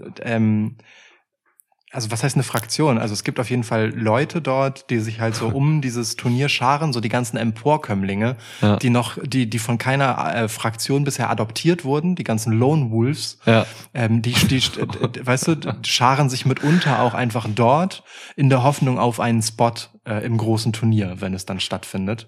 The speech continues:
Speaker 2: Oh ja.
Speaker 1: Und, und Kansas ist halt eigentlich, abgesehen von diesem Trubel, der um das Turnier herum entsteht, ist es halt wirklich eigentlich so ein Slum. So, wo halt so
Speaker 2: Ja.
Speaker 1: Leute sich irgendwie durchboxen in der Hoffnung, es mal zu schaffen. So, und eigentlich willst du in eins der Territorien rausbefördert werden.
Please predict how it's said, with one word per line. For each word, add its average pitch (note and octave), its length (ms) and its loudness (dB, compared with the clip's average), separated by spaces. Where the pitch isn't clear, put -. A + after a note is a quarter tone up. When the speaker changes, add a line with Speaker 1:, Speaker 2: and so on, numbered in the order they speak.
Speaker 2:
Oh A2 180 4
ja. F#2+ 200 4
Speaker 1:
Und, A#2+ 280 0
und F#2+ 260 -8
Kansas C#3+ 380 2
ist C3 140 -4
halt A2+ 160 -2
eigentlich, F#3+ 640 2
abgesehen D3+ 480 0
von C#3 180 2
diesem B2 180 0
Trubel, E3+ 360 2
der A2+ 120 0
um A#2+ 140 0
das A2+ 160 -6
Turnier D3 300 2
herum G#2+ 240 0
entsteht, G#2+ 400 -2
ist A2+ 80 -8
es A2 160 -6
halt A2 180 -6
wirklich A#2+ 380 -6
eigentlich A#2+ 460 -6
so A2+ 80 -2
ein G#2+ 60 0
Slum. G2 500 -2
So, A2 300 -10
wo A2 180 -6
halt G#2+ 160 -2
so A2 360 0
Speaker 2:
Ja. A2+ 140 0
Speaker 1:
Leute A#2+ 320 2
sich A2 160 -4
irgendwie C3+ 340 4
durchboxen A#2+ 680 2
in A2+ 80 4
der G#2+ 160 4
Hoffnung, A2 260 0
es A2+ 180 -2
mal G#2 200 2
zu - 100 -4
schaffen. - 400 0
So, - 100 -10
und G#2+ 80 0
eigentlich C3+ 480 4
willst B2+ 260 4
du B2 120 0
in B2 160 0
eins A2+ 260 0
der A#2 100 -4
Territorien A2 680 0
rausbefördert G#2 840 -2
werden. - 320 -6